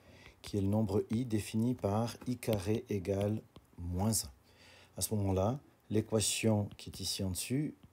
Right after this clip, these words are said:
devient x carré est égal à moins neuf et admet à ce moment-là deux solutions, x est égal à plus ou moins trois i. Avec ceci, nous définissons l'ensemble des nombres complexes.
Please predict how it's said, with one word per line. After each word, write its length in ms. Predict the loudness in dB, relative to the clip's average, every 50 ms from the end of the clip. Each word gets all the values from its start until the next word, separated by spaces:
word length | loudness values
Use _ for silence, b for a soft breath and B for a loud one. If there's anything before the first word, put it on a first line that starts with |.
| _ _ _ -12
devient 480 | -8 -6 -6 -4 -2 0 0 0 0 -2 -4
x 280 | -8 -8 -6 -4 -6 -6
carré 340 | -4 -2 -2 -2 0 0 0
est 120 | 0 -2
égal 220 | -4 -4 -4 -4 -4
à 60 | -4
moins 180 | -2 -2 0
neuf 400 | 0 0 0 -2 -4 -6 -10 -16 B B B B B B B B
et 120 | 0 0
admet 360 | 2 2 0 0 0 2 2 2
à 80 | 2
ce 80 | 0 -2 -4
moment-là 340 | -2 -2 0 0 0 -2 -2
deux 300 | -4 -4 -2 0 2 2
solutions, 720 | 2 0 -2 -2 0 0 -2 -4 -6 -6 -4 -4 -6 -6 -6 -6 -4
x 340 | -4 -2 0 0 0 0 0
est 180 | -4 -6 -4 -4
égal 300 | -4 -2 -2 -2 -2 -2
à 80 | -4
plus 400 | -6 -8 -10 -8 -6 -6 -4 -4
ou 60 | -4 -4
moins 300 | -2 -2 -2 -2 -4 -4 -6 -10 -18 -20
trois 300 | -16 -10 -4 -4 -4 -4 -4 -10
i. 100 | -20 -20 _ -20 B B B B B B B B B B
Avec 180 | -2 -2 -2 -2
ceci, 320 | -4 -4 -2 -2 -2 -2 B B B B B B B B B B
nous 100 | 2 4
définissons 800 | 4 2 2 4 2 2 2 2 0 0 2 4 4 4 2 0 -2
l'ensemble 600 | -2 0 2 2 2 2 2 2 2 2 2 2 2
des 140 | 2 0
nombres 280 | 0 0 0 -2 -4 -6
complexes. 640 | -6 -6 -6 -2 0 0 0 0 0 -4 -6 -6